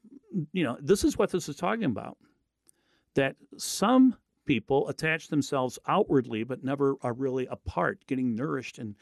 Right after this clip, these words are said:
and fed by Jesus. You know, we have an awful lot of Judas branches around today. Oh my gosh. And most of them,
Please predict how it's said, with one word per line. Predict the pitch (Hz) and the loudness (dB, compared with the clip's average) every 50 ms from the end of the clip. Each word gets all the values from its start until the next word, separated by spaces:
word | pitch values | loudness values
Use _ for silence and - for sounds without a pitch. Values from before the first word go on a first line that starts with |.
| - - _ - | -20 -20 _ -6
and | 127 117 110 | -4 -4 -4
fed | - - - - - 170 170 123 95 - - _ _ _ _ _ _ _ - | -6 -10 -10 -4 -2 0 0 -2 -4 -6 -12 _ _ _ _ _ _ _ -6
by | - 110 107 | -4 -4 -4
Jesus. | 98 - 117 104 101 95 - 95 92 - - - - - - - - | -4 -4 -4 -4 -4 -4 -8 -12 -18 -20 -20 -20 -20 -20 -20 -4 0
You | 226 | 2
know, | 240 247 247 | 2 2 2
we | 202 254 277 | 2 2 2
have | - - 208 185 147 | 2 0 -2 -4 -4
an | 127 107 - | -4 -6 -6
awful | - 160 190 185 - 143 127 | -8 -8 -8 -6 -4 -4 -4
lot | 120 127 131 123 - | -2 -2 -2 -4 -4
of | 117 104 92 | -6 -10 -12
Judas | - - 135 135 127 120 104 - - | -2 0 2 2 2 0 -2 -6 -8
branches | - 120 123 117 117 117 113 - 113 101 | -10 -8 -8 -8 -8 -10 -12 -12 -12 -12
around | 107 107 101 107 107 107 107 110 | -10 -10 -10 -8 -8 -8 -8 -10
today. | - - 110 - - - - - _ _ _ _ _ _ _ | -10 -10 -10 -10 -10 -12 -14 -18 _ _ _ _ _ _ _
Oh | - 175 170 | -2 -2 0
my | 131 107 | 0 -2
gosh. | - 110 110 104 90 - - - - _ _ _ _ _ _ _ _ _ _ _ _ _ _ | -4 -8 -10 -12 -12 -16 -20 -20 -20 _ _ _ _ _ _ _ _ _ _ _ _ _ _
And | - 123 113 | -2 0 0
most | 113 123 131 156 226 302 339 - - - | 2 2 4 6 8 8 6 6 4 2
of | 139 113 | 0 2
them, | 117 110 101 98 117 147 | 0 0 -2 -2 -4 -6